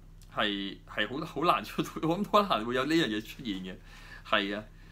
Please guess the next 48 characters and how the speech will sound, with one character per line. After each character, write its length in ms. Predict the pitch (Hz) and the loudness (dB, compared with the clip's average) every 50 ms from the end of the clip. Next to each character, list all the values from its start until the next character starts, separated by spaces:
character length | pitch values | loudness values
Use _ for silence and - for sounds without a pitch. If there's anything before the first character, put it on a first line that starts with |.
| - - - | -18 -16 -2
即 120 | - 226 | 2 4
係 120 | 208 175 | 6 6
你 60 | 135 127 | 6 4
有 60 | 127 | 2
細 140 | 127 - 135 | 2 2 4
價 200 | 131 123 127 127 - | 4 4 4 4 0
股 140 | - 120 135 | -2 0 0
又 80 | 139 | 0
真 140 | 123 139 143 | 2 0 0
係 220 | 135 117 110 110 | 0 0 -2 -2
幾 100 | - - 123 | -2 -2 0
人 140 | 135 117 95 | 0 0 0
為 100 | 87 92 | -4 -6
操 200 | - - 117 117 | -4 -2 -2 -2
控 160 | 107 95 95 92 | -4 -6 -8 -8
嘅， 160 | 92 90 92 | -10 -10 -8
呢 120 | 104 113 | -8 -6
個 80 | 127 113 | -4 -4
係 40 | 101 | -4
真 200 | - 117 104 101 101 | -2 -4 -4 -4 -6
嘅。 80 | 95 87 87 90 104 | -8 -10 -12 -14 -6
咁 320 | - 110 120 131 139 147 147 | -4 -4 -4 -4 -6 -6 0
但 160 | - 107 104 | 0 2 2
係 240 | 92 92 95 95 92 95 - - - - - - - - - - - - - - - | 2 0 0 -2 -4 -6 -10 -16 -20 -20 -20 -20 -20 -20 -20 -20 -18 -18 -18 -10 -4
大 100 | - 113 | -2 2
價 180 | 104 104 113 113 | 2 2 0 0
股 160 | - 110 117 | 0 -2 0
咧 280 | 120 123 123 120 120 120 - - - - - - - | 0 2 0 0 -2 -6 -10 -16 -20 -20 -16 -12 -10
又 60 | - | -2
真 180 | - 131 127 110 | 0 2 2 2
係 100 | 82 85 | 0 -4
唔 40 | |
需 200 | 80 - 113 110 | -6 -2 -2 0
要 60 | 101 92 | 0 0
擔 220 | - 101 101 101 | -2 -2 -4 -4
心 120 | - 107 | -6 -6
咁 200 | 104 98 87 82 80 | -6 -6 -8 -8 -8
多， 200 | 92 87 87 - - - - - - | -8 -10 -10 -12 -16 -18 -18 -14 -10
係 180 | - 90 80 82 | -8 -8 -6 -6
嘅。 60 | 82 82 - - - - - - - - - - - - | -8 -10 -14 -18 -20 -18 -18 -18 -18 -18 -20 -18 -4 0
咁 180 | - 151 180 190 | 2 2 2 2
另 120 | 165 139 | 0 0
外 100 | 123 113 | 2 2
有 80 | 117 120 | 2 2
朋 180 | - 117 101 98 | 0 -2 -2 0
友 200 | 98 101 107 117 | 0 0 0 0
就， 320 | - 117 104 98 98 98 | 0 0 0 2 0 0
誒， 480 | 95 95 98 95 95 92 92 95 - | 0 0 0 0 0 -2 -2 -4 -6